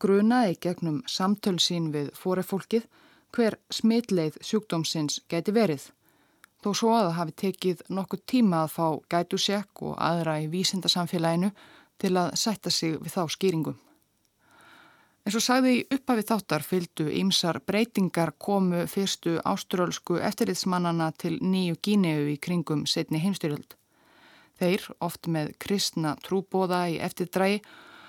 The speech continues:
lögðu eyjaskeggjum nýjar lífsreglur. Nú átti að hætta ósiðum eins og tilgangslausum ættbálkaerjum,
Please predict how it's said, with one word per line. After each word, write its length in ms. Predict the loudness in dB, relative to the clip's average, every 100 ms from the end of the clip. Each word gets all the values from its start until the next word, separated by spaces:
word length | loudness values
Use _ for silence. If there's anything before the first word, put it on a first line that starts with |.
| -20 -8
lögðu 440 | 0 0 2 0 0
eyjaskeggjum 720 | 2 2 4 2 0 0 0 0
nýjar 500 | 2 2 4 2 0
lífsreglur. 600 | -2 0 0 -2 -2 -4 -6 -16 -6
Nú 180 | -2 0
átti 200 | 0 0
að 100 | 0
hætta 260 | -2 0 2
ósiðum 480 | 2 2 2 2 0
eins 140 | 0
og 120 | -4
tilgangslausum 800 | -2 -4 -2 -4 -2 -4 -2 0
ættbálkaerjum, 840 | 0 0 -2 -4 0 2 4 2 0